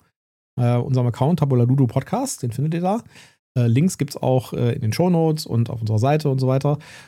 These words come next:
Äh, da müsst ihr uns folgen und dann müsst ihr uns bitte eine Privatnachricht schicken, entweder auf Blue Sky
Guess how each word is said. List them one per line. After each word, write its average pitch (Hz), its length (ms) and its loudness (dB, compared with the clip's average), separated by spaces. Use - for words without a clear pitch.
Äh, 123 120 2
da 120 100 2
müsst 147 140 2
ihr 139 40 2
uns 123 100 2
folgen 170 300 2
und 135 120 0
dann 135 100 2
müsst 175 160 -2
ihr 156 80 0
uns 160 140 2
bitte 156 220 -2
eine 131 380 0
Privatnachricht 117 720 0
schicken, 233 380 -2
entweder 135 400 0
auf 117 140 -2
Blue 151 160 0
Sky 123 340 -4